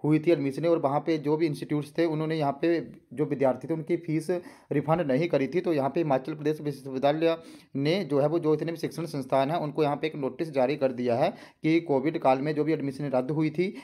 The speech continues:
और जिन भी स्टूडेंट ने यहाँ पे माइग्रेशन करवाई थी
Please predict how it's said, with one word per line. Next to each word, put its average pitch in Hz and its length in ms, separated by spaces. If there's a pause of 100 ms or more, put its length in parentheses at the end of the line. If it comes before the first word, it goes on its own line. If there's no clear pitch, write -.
(160)
और 139 100
जिन 156 140
भी 160 80
स्टूडेंट 135 360
ने 156 100
यहाँ 147 140
पे 156 140
माइग्रेशन 135 460
करवाई 135 280
थी 170 260